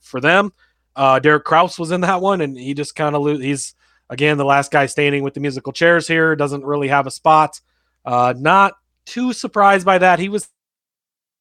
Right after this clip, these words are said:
kind of, it was, he was always kinda interesting how he kinda kept onto that ride for a couple years there. It just, he kinda wrecked everybody <laughs> in his way and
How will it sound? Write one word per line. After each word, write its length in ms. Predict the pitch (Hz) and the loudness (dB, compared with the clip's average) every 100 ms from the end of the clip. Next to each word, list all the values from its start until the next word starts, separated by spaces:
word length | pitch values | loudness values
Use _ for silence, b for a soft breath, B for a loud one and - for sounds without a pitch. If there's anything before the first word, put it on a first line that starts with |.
| _ _ - | _ _ -4
kind 180 | 214 | 0
of, 200 | 196 156 _ _ _ _ | 0 -4 _ _ _ _
it 40 | - | -8
was, 140 | 151 | -6
he 140 | 147 175 | -6 -4
was 120 | 180 | 0
always 200 | 208 190 | 0 2
kinda 180 | 190 160 | 0 0
interesting 320 | 143 - 135 | -2 -6 -2
how 100 | 135 | -2
he 100 | 131 | -2
kinda 240 | 139 127 | -6 -8
kept 320 | 110 143 135 | -8 -8 -4
onto 160 | 139 143 | -2 0
that 160 | 147 139 | 0 2
ride 260 | 143 143 | 0 0
for 80 | 147 | -4
a 40 | 143 | -8
couple 220 | 156 147 | -6 -4
years 200 | 147 143 | -4 -2
there. 220 | 147 147 | -4 -4
It 40 | |
just, 220 | 135 143 - _ _ _ _ | -6 -10 -18 _ _ _ _
he 60 | 131 | -8
kinda 200 | 151 123 | -4 -2
wrecked 240 | 123 - | -4 -4
everybody 420 | 127 117 123 151 | -6 -6 -4 -2
<laughs> 0 | |
in 60 | 135 | -2
his 140 | 123 | -4
way 320 | 127 143 143 | 2 4 4
and 200 | 135 120 | 2 -2